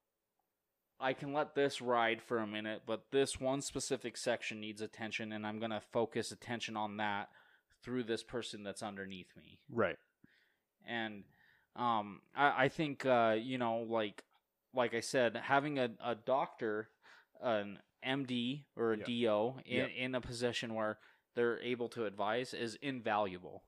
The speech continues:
Speaker 2: Right.
Speaker 1: But you also don't become a doctor without wanting to help other people.
Speaker 2: That's true.
Speaker 1: And when you're, when you're looking at it from that perspective, like, if you're running a business, you can't,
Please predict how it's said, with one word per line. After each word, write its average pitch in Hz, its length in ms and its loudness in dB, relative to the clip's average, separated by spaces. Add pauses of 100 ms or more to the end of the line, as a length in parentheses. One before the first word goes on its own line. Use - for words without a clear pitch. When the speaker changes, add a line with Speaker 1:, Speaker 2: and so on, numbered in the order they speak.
(140)
Speaker 2:
Right. 98 180 -8 (260)
Speaker 1:
But 117 380 6 (1900)
you 147 220 2
also 165 260 4
don't 143 240 -2
become 135 240 -8
a 127 80 -2
doctor 117 400 2
without 107 460 4 (720)
wanting 117 460 0
to 107 60 2
help 107 300 2
other 107 220 4
people. 120 580 -4
Speaker 2:
That's 117 160 -8
true. 90 220 -12 (340)
Speaker 1:
And 113 400 -2 (1600)
when 135 260 -4
you're, 123 180 -2 (180)
when 131 260 -8
you're 117 120 -6
looking 143 380 -2
at 135 80 0
it 123 120 -2
from 120 160 -10
that 113 200 -2
perspective, 143 640 -4
like, 117 320 -4
if 135 180 -8
you're 139 100 -2
running 143 300 0
a 123 60 2
business, 123 440 -2
you 127 60 -6
can't, 143 460 -6